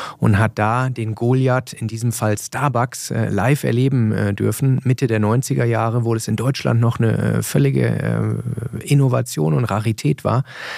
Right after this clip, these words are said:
Er war zu der Zeit selber noch Unternehmensberater bei Roland Berger, vorher Hockey-Olympiasieger in Barcelona, äh, geworden.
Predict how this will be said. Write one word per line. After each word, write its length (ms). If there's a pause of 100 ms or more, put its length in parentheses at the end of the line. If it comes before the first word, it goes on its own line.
(160)
Er 100
war 100
zu 140
der 260
Zeit 280
selber 300
noch 200
Unternehmensberater 1000
bei 300
Roland 340
Berger, 380 (180)
vorher 540
Hockey-Olympiasieger 1000
in 140
Barcelona, 680 (520)
äh, 120
geworden. 540